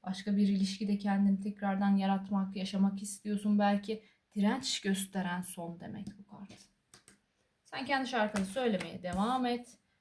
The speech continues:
Seni bekleyen biri var. Ve, e, sanki,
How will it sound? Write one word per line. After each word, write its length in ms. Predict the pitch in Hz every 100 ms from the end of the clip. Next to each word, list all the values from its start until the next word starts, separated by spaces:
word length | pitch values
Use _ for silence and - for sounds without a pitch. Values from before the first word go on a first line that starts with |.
| _
Seni 420 | - 208 208 254
bekleyen 800 | 247 214 - 208 208 247 285 233
biri 180 | 214 185
var. 560 | - - - - - _ _ _
Ve, 420 | 208 208 208 - - -
e, 300 | 190 196 196
sanki, 500 | - 208 - -